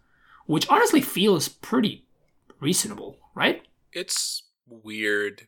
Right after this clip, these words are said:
Speaker 2: because I think Leyline Binding is really good in Rhinos,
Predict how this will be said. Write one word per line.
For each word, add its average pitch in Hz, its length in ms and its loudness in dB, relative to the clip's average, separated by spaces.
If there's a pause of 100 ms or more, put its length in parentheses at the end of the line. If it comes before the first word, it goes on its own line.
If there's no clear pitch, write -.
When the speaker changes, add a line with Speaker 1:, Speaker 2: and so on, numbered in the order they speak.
Speaker 2:
because 92 360 0
I 98 120 0
think 135 240 -8
Leyline 107 460 -2
Binding 95 500 -4 (280)
is 95 480 0
really 95 300 -4
good 90 260 2
in 98 160 -10
Rhinos, 98 760 -6